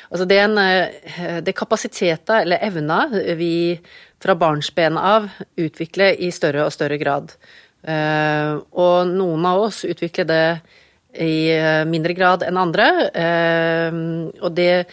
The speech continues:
selvregulering betyr at vi evner å, eh, regulere, altså stoppe, eh, negative handlinger, eh, eller adferd, eh,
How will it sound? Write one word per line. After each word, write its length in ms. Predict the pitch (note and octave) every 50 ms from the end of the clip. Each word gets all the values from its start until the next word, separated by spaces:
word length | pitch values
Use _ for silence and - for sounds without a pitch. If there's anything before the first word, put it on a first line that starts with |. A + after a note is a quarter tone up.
| - - - - -
selvregulering 680 | - A#3+ G#3+ G3 F3+ F3 E3+ D#3+ F3+ F#3 F#3 F#3 G#3 A3+ A3
betyr 360 | G#3+ - - G3 G3+ G3 F3
at 140 | E3 E3 -
vi 120 | E3 E3+ D#3+
evner 600 | - F#3+ F3 D3+ C#3+ D3 D3+ E3+ F3+ G3 G3 - - -
å, 440 | - E3 D#3+ D#3+ D#3+ D#3+ D#3+ E3 E3 - - - - - _ _ _ _
eh, 840 | - D#3+ D#3+ D#3 D#3 D#3 D#3 D#3 D#3 D#3 D#3 D3+ D#3 D#3 D#3 - - - - _ _ _ _ _ _ -
regulere, 640 | E3+ F3 E3 F3 E3+ F3 E3 D#3 D3 D3+ D#3 E3+ F3
altså 220 | - E3+ - F3
stoppe, 720 | - - - G#3 - _ _ _ _ _ _ D#3 D#3 E3 E3+ E3+ D#3+ D#3 D#3+ D#3+ -
eh, 420 | - D#3 D3+ D3+ D3+ D3+ D3+ D3 D3
negative 880 | D3 D3 D3 D3 C#3+ C#3+ C#3+ D#3 D#3 C#3+ D#3+ E3 D#3+ D#3+ F3+ E3+ E3 E3
handlinger, 680 | F3 D#3+ D3 D3 D3 D3 D3 D3+ D#3+ E3 E3+ E3+ E3+ - -
eh, 320 | - D3+ D3 D3 D3 C#3+ - - -
eller 120 | - D3
adferd, 640 | C#3+ D#3 D3+ D3 - - G3 F#3 F#3+ G3 F#3 E3+ -
eh, 580 | - - - D#3 D3+ D3 D3+ D3 D3 D3 D3